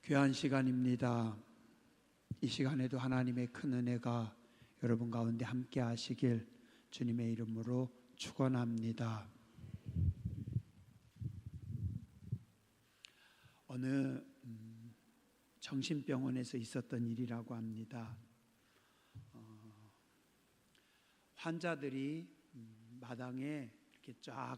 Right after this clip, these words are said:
다 집합해 있습니다. 그리고 훈련을 하나 합니다.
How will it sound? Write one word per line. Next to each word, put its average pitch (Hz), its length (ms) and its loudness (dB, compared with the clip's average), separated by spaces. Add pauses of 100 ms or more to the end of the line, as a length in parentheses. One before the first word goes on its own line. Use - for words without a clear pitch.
다 123 380 -8
집합해 131 520 -6
있습니다. 120 840 -10 (500)
그리고 139 500 -10 (460)
훈련을 180 600 -4
하나 135 220 -6
합니다. 131 600 -10